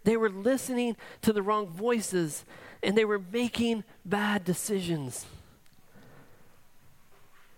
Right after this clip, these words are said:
And I guess my question today for you, for some of you, as you come in here and, and you're sitting in,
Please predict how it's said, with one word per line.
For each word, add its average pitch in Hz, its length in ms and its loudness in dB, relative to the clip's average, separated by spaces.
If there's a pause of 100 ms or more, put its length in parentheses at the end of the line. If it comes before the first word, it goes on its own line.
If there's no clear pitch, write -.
(140)
And 190 80 2
I 196 40 0
guess 208 200 -2
my 196 120 -2
question 208 440 -6
today 208 440 0
for 196 160 -6
you, 202 400 -2 (240)
for 190 100 -4
some 240 240 -4
of 202 120 -2
you, 208 120 0
as 175 120 -2
you 202 80 -6
come 220 300 -4
in 196 80 0
here 180 320 0
and, 160 120 -4 (280)
and 196 100 0
you're 202 100 0
sitting 226 400 -2
in, 190 140 0